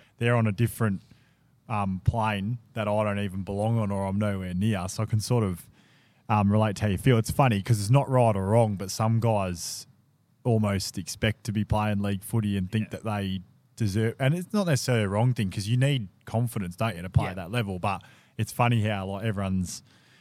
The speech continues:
Speaker 1: um, a little bit different. But yeah, you played four games in a row. <clears throat> You ended up getting, I'm guessing, dropped back to the reserves. Um, of those four, I was having a look, three were decided by less than a goal,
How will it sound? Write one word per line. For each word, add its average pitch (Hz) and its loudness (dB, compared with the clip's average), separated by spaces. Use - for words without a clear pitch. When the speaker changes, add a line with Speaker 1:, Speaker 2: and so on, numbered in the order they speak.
Speaker 1:
um, 95 2
a 117 -2
little 110 4
bit 87 -6
different. 113 0
But 110 -2
yeah, 120 4
you 113 2
played 135 2
four 123 2
games 107 0
in 101 -2
a 95 -4
row. 104 0
<clears throat> - 0
You 139 4
ended 123 6
up 104 0
getting, 101 0
I'm 107 -2
guessing, 101 -4
dropped 107 -2
back 95 -8
to - -8
the 95 -4
reserves. 98 -4
Um, 110 2
of 143 -2
those 135 2
four, 117 0
I - 0
was 120 -2
having 113 2
a 95 0
look, 113 2
three 131 2
were 123 2
decided 107 -2
by 101 -2
less 104 -4
than 110 -4
a 92 -4
goal, 104 -4